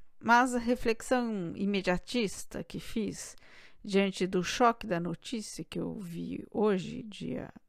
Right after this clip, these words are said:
nove de fevereiro, é o que eu estou trazendo aqui. Primeira coisa que quero considerar junto com vocês é sobre essa falsa humildade do Monark.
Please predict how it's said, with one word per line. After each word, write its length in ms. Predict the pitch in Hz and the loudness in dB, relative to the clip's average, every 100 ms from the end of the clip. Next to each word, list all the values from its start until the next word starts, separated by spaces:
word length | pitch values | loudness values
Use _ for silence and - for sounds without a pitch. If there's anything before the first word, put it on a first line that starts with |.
| - | -12
nove 440 | 202 190 196 180 | -4 0 0 -2
de 120 | 233 | -4
fevereiro, 560 | - - - 208 208 - - - - - - - - | -6 -4 0 0 0 -4 -16 -20 -20 -20 -20 -12 6
é 140 | 226 | 10
o 60 | 226 | 10
que 120 | 233 | 6
eu 40 | |
estou 240 | 220 - 196 | 0 0 -2
trazendo 400 | 202 190 180 185 | -2 -2 -2 -4
aqui. 240 | 190 - - - - _ - - | -8 -12 -16 -20 -20 _ -18 2
Primeira 400 | - 311 339 311 | 4 6 6 8
coisa 260 | 269 240 | 8 6
que 140 | 220 214 | 4 0
quero 240 | 214 190 | 2 2
considerar 680 | 190 185 - 190 185 185 185 | 0 -4 -4 -2 2 2 2
junto 300 | 170 175 - | 0 -4 -4
com 140 | 170 | -6
vocês 640 | 156 151 - 220 196 170 180 | -6 -6 0 2 2 0 -2
é 100 | 190 | -4
sobre 400 | - 208 202 196 | -2 -2 -2 -2
essa 640 | 196 - 208 190 175 175 - - - - - - - | -4 -2 2 2 2 -2 -8 -16 -16 -14 -14 -14 -14
falsa 800 | - - 269 311 262 - 214 180 | -6 2 4 4 0 0 4 4
humildade 920 | 185 185 180 170 - 185 190 170 170 | 4 2 0 0 2 4 6 4 -2
do 140 | 165 170 | -4 -2
Monark. 760 | 170 160 - 202 - - - | 0 -2 -4 -6 -12 -14 -14